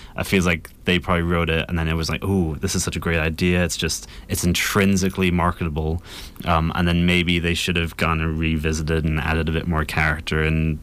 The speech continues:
substance to it. Um, I think the second half's definitely a lot better than the first half. The first half's very slow and not quite enough content. But then once the premise that we're promised,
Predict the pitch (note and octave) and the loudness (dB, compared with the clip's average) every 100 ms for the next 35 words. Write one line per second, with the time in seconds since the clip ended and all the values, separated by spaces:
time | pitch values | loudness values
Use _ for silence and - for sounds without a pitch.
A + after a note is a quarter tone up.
0 | - - D#2+ D2 - D2+ - E2 D#2 D2+ | -6 -2 -2 -2 -2 -2 -2 -2 0 0
1 | - - - - - - E2 E2 E2 C#2+ | -4 -14 -12 -14 -12 -4 2 2 2 0
2 | - - - - - - - - - - | -4 -12 -18 -18 -20 -18 -18 -16 -16 -8
3 | - G#2+ G#2 G#2+ A2 B2+ A2+ A2 G#2+ A#2 | 0 2 2 2 2 2 2 2 2 0
4 | G2+ A2 G#2 F#2+ G2+ F#2+ F2+ - - F#2 | 0 0 2 2 2 2 0 -4 0 0
5 | G2+ - A2 G#2 F#2 F2+ F2 F2 E2 - | 2 2 2 2 -4 -4 -2 -2 -2 -2
6 | F#2 F2 E2 - E2+ E2+ E2 E2+ D#2+ F#2 | 0 2 0 -2 0 2 2 0 0 0
7 | F2 E2 - E2+ E2 D#2+ - E2 D#2+ - | 0 0 -2 0 0 -2 -2 0 0 -2
8 | D#2 E2 F2 E2+ F2 E2+ - - - - | -4 0 2 4 2 2 -2 -6 -12 -18
9 | - - - - - - - F#2+ F#2+ - | -18 -16 -16 -16 -16 -14 -4 0 0 2
10 | F#2+ F#2 F2 F#2 F2+ E2+ - - F2+ E2 | 4 4 2 0 0 -2 -2 2 4 4
11 | E2 - - | 0 -2 -4